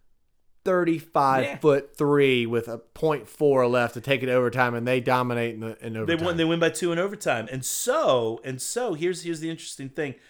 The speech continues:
Speaker 2: I think the poll, d-, d-, does the poll
Speaker 1: The
Speaker 2: come
Speaker 1: poll
Speaker 2: out
Speaker 1: comes
Speaker 2: on
Speaker 1: out Monday at lunchtime.
Speaker 2: Monday at lunchtime. So, so Monday at lunchtime.
Speaker 1: Smells like a number one, number two.
Speaker 2: It, it, it smells that way to me. So, uh, so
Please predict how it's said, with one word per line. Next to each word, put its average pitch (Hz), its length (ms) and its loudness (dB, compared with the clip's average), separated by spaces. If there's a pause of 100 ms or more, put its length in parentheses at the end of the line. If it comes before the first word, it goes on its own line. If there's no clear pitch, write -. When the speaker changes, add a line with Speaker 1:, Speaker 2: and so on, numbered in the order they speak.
(220)
Speaker 2:
I - 60 -10
think 202 280 0
the 185 60 -6
poll, 160 600 0 (120)
d-, 139 120 -8
d-, 147 240 -10
does 143 180 -4
the 131 60 -12
poll 190 120 -4
Speaker 1:
The 143 40 2
Speaker 2:
come - 140 4
Speaker 1:
poll 180 100 10
Speaker 2:
out 175 40 4
Speaker 1:
comes 185 220 4
Speaker 2:
on 170 100 8
Speaker 1:
out 135 80 0
Monday 160 320 4
at 143 140 2
lunchtime. 113 560 -6
Speaker 2:
Monday 170 340 0
at 165 80 2
lunchtime. 127 460 -4
So, 127 460 -2 (260)
so - 160 -6
Monday 170 340 0
at 175 100 -2
lunchtime. 131 500 -4
Speaker 1:
Smells 170 320 4
like 214 160 4
a 165 40 6
number 175 240 2
one, 175 280 2
number 165 240 2
two. 247 300 0
Speaker 2:
It, 123 260 -2
it, 123 360 0
it 117 240 -4
smells 147 340 -4
that 151 140 0
way 147 140 2
to 139 60 -4
me. 143 340 -4 (240)
So, 131 400 2
uh, 117 340 2
so 113 720 -2